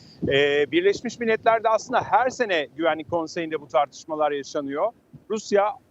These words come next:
anlaşmanın süresinin daha kısa olmasını talep ediyor. Az önce sen de söyledin. Birleşmiş Milletler'in aldığı kararla Türkiye'de Cilve gözü sınır kapısından yapılan yardımlar Suriye içerisindeki dört milyon kişiye yiyecek ve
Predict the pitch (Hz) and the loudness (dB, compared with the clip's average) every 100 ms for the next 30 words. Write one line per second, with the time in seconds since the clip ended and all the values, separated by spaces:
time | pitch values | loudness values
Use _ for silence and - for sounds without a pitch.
0 | - 165 170 185 - 214 240 - 196 175 | -2 0 0 -4 -6 -8 -8 -2 -2 -2
1 | - 233 190 180 233 - - 262 220 165 | -4 -2 2 0 -2 -8 0 2 2 0
2 | 139 131 - 127 110 _ _ - 156 143 | -4 -8 -8 -8 -8 _ _ -4 -2 0
3 | 131 185 226 196 214 208 202 214 202 185 | -2 -2 -2 -2 -4 -4 0 -2 -2 -2
4 | 165 139 135 214 240 _ _ 175 185 196 | 0 -2 -2 -6 -8 _ _ -4 -2 -2
5 | - 220 208 190 175 190 190 185 180 180 | -4 -10 -4 -4 -2 -2 0 0 0 0
6 | 185 185 190 196 165 160 226 _ _ _ | 0 2 2 2 2 0 0 _ _ _
7 | - 220 202 175 165 190 165 170 208 170 | -8 -6 -2 0 0 -2 -4 0 -2 0
8 | 170 165 147 139 170 196 214 180 - - | -2 -2 -4 -4 -2 -2 0 -2 -2 -2
9 | 151 147 160 196 175 151 170 180 170 160 | 0 2 0 0 0 2 2 0 -2 0
10 | 220 _ _ - - 214 202 170 - 170 | 0 _ _ -20 -6 -2 0 -2 -2 -2
11 | 156 180 170 180 147 226 240 190 151 139 | -2 -8 -8 -4 0 0 0 -8 -4 -4
12 | 135 - 190 - 156 202 226 _ _ - | -4 -10 -8 -2 0 0 -2 _ _ -6
13 | 156 175 143 214 - - 156 175 | -4 -2 2 0 0 0 2 2